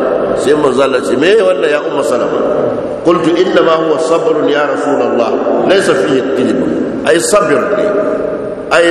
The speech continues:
babu kanshi a ciki. Sabir Laraba na ce masabir kamar shuwaka, kamar wani abu ne mai ɗaci haka, ba shi da ƙanshi. To wannan sabir suna sawa idanu da shi,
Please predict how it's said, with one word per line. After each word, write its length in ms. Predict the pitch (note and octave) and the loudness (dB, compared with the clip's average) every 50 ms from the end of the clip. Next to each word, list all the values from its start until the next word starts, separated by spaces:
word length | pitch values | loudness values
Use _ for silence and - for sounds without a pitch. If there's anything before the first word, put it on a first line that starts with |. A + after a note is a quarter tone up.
| E3 | 2
babu 720 | D#3+ E3 E3+ E3+ E3+ E3+ E3+ E3 E3+ E3+ E3+ E3+ E3+ - - - | 2 2 2 4 4 4 2 0 0 -2 -2 -2 -2 -2 -2 0
kanshi 520 | C3+ C3 C3 B2+ C3 - C3 B2+ B2+ B2+ A#2+ B2 | 0 0 0 -2 -2 -2 -2 -2 0 -2 0 0
a 100 | A#2+ - - | -2 -2 -2
ciki. 380 | - B2+ - - - - - - - - - - - - - - - - - - - - | -2 -2 -4 -4 -6 -6 -6 -8 -8 -8 -8 -10 -10 -10 -10 -10 -8 -6 -4 -4 0 0
Sabir 300 | G#3 A3 G3 F#3 F3+ E3+ D#3+ - - F3 - - - - - - - - - - - - - - - - - - C#3 | 0 2 2 2 2 2 0 0 0 0 0 0 0 -2 -2 -2 -4 -4 -6 -6 -6 -8 -8 -10 -10 -10 -6 -4 0
Laraba 380 | C#3+ E3 G3 G3+ G#3 G#3+ G#3+ | 2 2 2 4 4 4 4
na 100 | G3 F3 - | 2 2 0
ce 100 | D#3+ F3 | 0 0
masabir 480 | D#3+ D#3 C#3+ - - F3 E3 E3 D#3+ D3 - - - - - - - | 0 0 -2 0 0 0 2 2 0 0 0 -2 -2 -2 -2 -2 0
kamar 220 | - C3+ C3+ D3 D3+ | 0 2 2 2 2
shuwaka, 480 | - - C#3 C#3+ D#3 E3+ D3+ E3 E3+ E3 - - - - - - - - | 2 2 2 4 4 2 2 0 -2 -2 -2 -4 -4 -4 -4 -4 -4 -2
kamar 180 | - B2 C3 D#3 | -2 2 4 4
wani 160 | E3+ F#3 F3+ D#3+ | 4 4 2 0
abu 180 | E3 C#3+ C#3 C#3+ | -2 0 0 -2
ne 80 | D3 | 0
mai 180 | C#3+ C#3 C3 B2 | 0 0 -2 0
ɗaci 420 | - - C3+ C#3+ C#3 - C#3+ C#3+ | 0 0 0 0 0 -2 -4 -2
haka, 280 | C#3+ D3 C#3+ C#3 - - - - - - - - C#3 | -2 -2 -2 -2 -4 -4 -4 -4 -6 -6 -6 -4 2
ba 140 | C#3+ E3 D3+ | 2 2 2
shi 120 | B2+ - - | 2 0 0
da 80 | A2+ | -2
ƙanshi. 420 | G2 F#2+ G2 - - - - - - - - - - - - - | 0 0 -2 -2 -2 -4 -4 -4 -4 -4 -6 -6 -8 -8 -6 0
To 80 | C#3 | 2
wannan 560 | C#3 D3+ E3+ F#3 F3+ E3+ D3 - - - - - | 2 4 4 4 2 2 2 0 0 -2 -2 -2
sabir 400 | - - - G3 F#3 - F3 - | 0 2 2 2 4 2 0 0
suna 300 | - - G#3 G3+ F3 D#3 | 2 0 2 2 0 -2
sawa 400 | - - D#3 C#3 C3 B2+ B2+ C3+ | 0 -2 -2 0 0 -2 -2 -2
idanu 380 | C#3 B2+ B2 A#2 G#2 G2 A2 G#2+ | -2 -2 0 -2 -2 -2 -2 -2
da 100 | G#2 G2+ | -2 -2
shi, 200 | - - - - | -2 -2 -2 -2